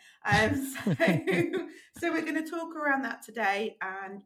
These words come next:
Speaker 1: communication, focusing on that communication element. Um, but first, tell us a little bit about yourself and your background, Bill, 'cause it's quite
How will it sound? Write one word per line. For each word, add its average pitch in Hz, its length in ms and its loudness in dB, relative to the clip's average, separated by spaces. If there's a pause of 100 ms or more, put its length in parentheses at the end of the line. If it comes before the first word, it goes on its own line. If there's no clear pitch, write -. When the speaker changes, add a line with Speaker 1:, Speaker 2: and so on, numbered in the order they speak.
(100)
Speaker 1:
communication, 226 640 -10
focusing 262 500 -8
on 202 80 -12
that 190 180 -16
communication 196 560 -14
element. 202 300 -12 (560)
Um, 220 480 -2
but 262 220 -10
first, 339 300 -6 (180)
tell 302 140 -8
us 339 120 -8
a 339 40 -10
little 339 160 -8
bit 240 160 -6
about 208 260 -6
yourself 220 340 -8
and 214 80 -10
your 202 80 -12
background, 180 380 -10
Bill, 165 80 -16
'cause - 180 -20
it's - 140 -14
quite - 140 -16